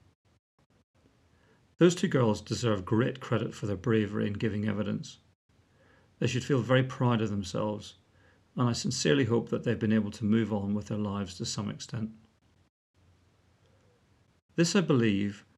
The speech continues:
was one of the earliest successful multi-defendant investigations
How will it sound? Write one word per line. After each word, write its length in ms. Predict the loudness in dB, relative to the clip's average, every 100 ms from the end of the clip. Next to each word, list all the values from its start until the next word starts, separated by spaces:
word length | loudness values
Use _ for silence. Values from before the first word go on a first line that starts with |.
| _ -4
was 140 | -2
one 140 | 2 2
of 80 |
the 120 | 0 2
earliest 560 | 4 4 2 0 -4
successful 800 | -8 -8 -4 -4 -4 -2 0 2
multi-defendant 1080 | 2 2 2 -2 -6 -6 -4 -2 -2 -2 -2
investigations 1040 | -4 -2 -2 -4 -2 -2 -2 -4 -8 -10